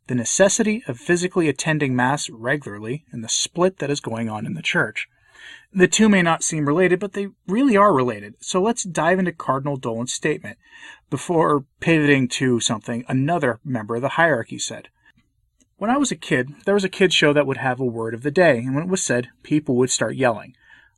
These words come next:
I don't know why, but kids are easily entertained. Today's word of the day is oblivious.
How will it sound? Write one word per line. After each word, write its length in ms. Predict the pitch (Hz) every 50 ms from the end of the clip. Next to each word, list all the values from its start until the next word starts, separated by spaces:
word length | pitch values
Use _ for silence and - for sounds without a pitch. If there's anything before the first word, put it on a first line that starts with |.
| - -
I 60 | 113
don't 140 | 120 120 113
know 80 | 113
why, 400 | 104 113 123 131 127 113 120 147
but 220 | 156 - 143 - _ _ _ _ _ -
kids 240 | - 165 143 131 127
are 100 | 120 127
easily 320 | 131 120 120 117 117 117
entertained. 520 | 113 110 113 - - 165 147 117 - - _ _ _ _ - - - - _ -
Today's 380 | - 180 180 190 185 180 170
word 240 | 156 139 131 135 139
of 80 | 143 147
the 100 | 151 131
day 300 | 127 101 104 113 123 - _ _ _ -
is 120 | 156 160
oblivious. 640 | 180 165 202 208 208 170 131 98 - - - -